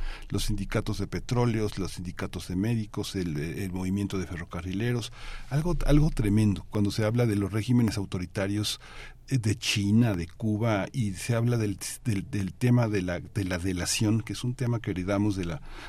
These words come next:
del mundo novohispano, como lo han documentado numerosos especialistas sobre la Inquisición. Encontramos que,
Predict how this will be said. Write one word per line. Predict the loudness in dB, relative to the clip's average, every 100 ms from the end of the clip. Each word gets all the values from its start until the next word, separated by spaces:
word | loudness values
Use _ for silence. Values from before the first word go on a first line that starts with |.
| -6
del | -2
mundo | 2 4 4
novohispano, | 2 0 -2 0 0 0
como | -2 -2
lo | -2
han | -4
documentado | -4 -4 -2 -2 -2 -2
numerosos | 0 0 -2 -4 -4
especialistas | -6 -4 -2 -2 -2 -4
sobre | -4 -4
la | -6
Inquisición. | -6 -8 -4 0 0 -2 -8 -12 -12 0
Encontramos | 2 4 4 4 4
que, | 4 4 4